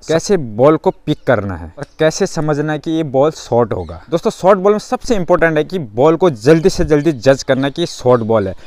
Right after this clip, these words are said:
उसका पता आपको दो तरीके से चलेगा। एक तो जब बॉलर जब भी बॉल देता है, देखो बॉलर जब बॉल यहाँ से फेंकता है, बॉलिंग देके आएगा और यहीं से बॉल को फेंक देगा तो समझ लीजिए उसकी फुल लेंथ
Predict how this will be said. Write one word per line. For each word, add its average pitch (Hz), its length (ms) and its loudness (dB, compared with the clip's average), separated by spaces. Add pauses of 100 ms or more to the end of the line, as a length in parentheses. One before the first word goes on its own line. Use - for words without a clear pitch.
(360)
उसका 180 260 2
पता 185 300 4
आपको 180 380 2
दो 151 240 4
तरीके 151 320 2
से 120 120 -4
चलेगा। 117 480 0
एक 170 200 0
तो 190 200 0
जब 170 220 0
बॉलर 151 320 6
जब 147 200 0
भी 196 100 0
बॉल 147 320 6
देता 123 220 0
है, 113 60 0
देखो 135 220 -2 (400)
बॉलर 170 280 6
जब 160 260 4
बॉल 170 260 6
यहाँ 120 360 0
से 233 160 6
फेंकता 131 460 -4
है, - 320 -6 (420)
बॉलिंग 160 280 4
देके 170 240 2
आएगा 165 160 4
और 185 80 6
यहीं 143 300 2
से 240 160 6
बॉल 190 220 6
को 196 100 0
फेंक 160 300 0
देगा 160 180 0
तो 170 80 0
समझ 160 240 -4
लीजिए 160 180 -4
उसकी 160 240 -6
फुल 165 300 -4
लेंथ 156 160 -2